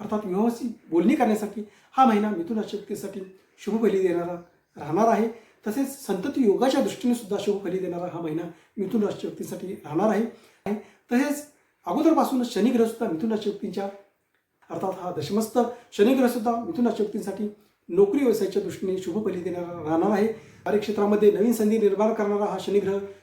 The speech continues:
मिथुन राशी व्यक्तींसाठी राहणार आहे. प्रमोशनचे योग देणारा, आपल्या अधिकारामध्ये वाढ करणारा हा शनिग्रह दशम स्थानातील मिथुन राशी व्यक्तींसाठी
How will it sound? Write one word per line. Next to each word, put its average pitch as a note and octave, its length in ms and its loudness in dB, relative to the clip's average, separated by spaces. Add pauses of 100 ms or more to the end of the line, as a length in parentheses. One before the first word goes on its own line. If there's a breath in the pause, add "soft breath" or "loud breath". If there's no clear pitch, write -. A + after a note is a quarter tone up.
(160 loud breath)
मिथुन A3+ 240 0
राशी G3+ 220 2
व्यक्तींसाठी F#3+ 440 -4
राहणार E3+ 280 2
आहे. G#3+ 180 4 (600 loud breath)
प्रमोशनचे D#4 460 6
योग C4 160 2
देणारा, A#3 400 4
आपल्या A3 260 -4
अधिकारामध्ये A#3 680 2
वाढ G#3+ 220 4
करणारा G#3 320 0
हा F#3 140 -2
शनिग्रह F#3+ 360 -2 (280)
दशम G3 200 -2
स्थानातील F3+ 440 -2
मिथुन G3 200 -4
राशी F3+ 180 -2
व्यक्तींसाठी F3 460 -4